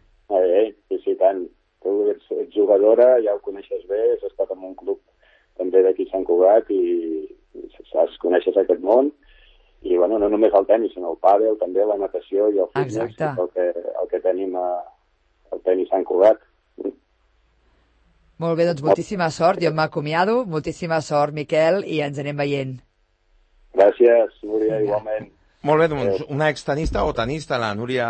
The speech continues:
Speaker 3: eh, tenista encara? Sí, no, no puc retirar, eh? <laughs> Eh, Miquel, et volia preguntar una mica com arribes a la presidència i quins objectius tens en aquest, eh, mandat, al club?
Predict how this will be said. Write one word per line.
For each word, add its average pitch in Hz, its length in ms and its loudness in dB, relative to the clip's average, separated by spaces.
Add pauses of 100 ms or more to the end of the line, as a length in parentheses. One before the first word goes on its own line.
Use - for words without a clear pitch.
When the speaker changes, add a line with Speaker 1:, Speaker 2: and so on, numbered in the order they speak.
(440)
Speaker 3:
eh, 104 520 -10 (500)
tenista 131 340 -8
encara? 147 400 -4
Sí, 156 220 -8
no, 139 200 -2
no 139 140 -4
puc 135 180 -10
retirar, 117 400 -4
eh? - 100 -10 (1000)
<laughs> 127 340 -10 (280)
Eh, 131 400 0
Miquel, 131 280 0
et 165 60 0
volia 151 240 -2
preguntar 170 400 -4
una 165 100 -2
mica 151 220 -4
com 151 160 -4
arribes 160 300 -2
a 160 80 -2
la 156 80 0
presidència 151 480 -6
i - 20 -10
quins 131 280 -8
objectius 131 440 -8
tens 131 240 -8
en 120 80 -6
aquest, 117 380 -6
eh, 107 200 -4
mandat, 127 440 -6
al 101 140 -10
club? 180 260 -6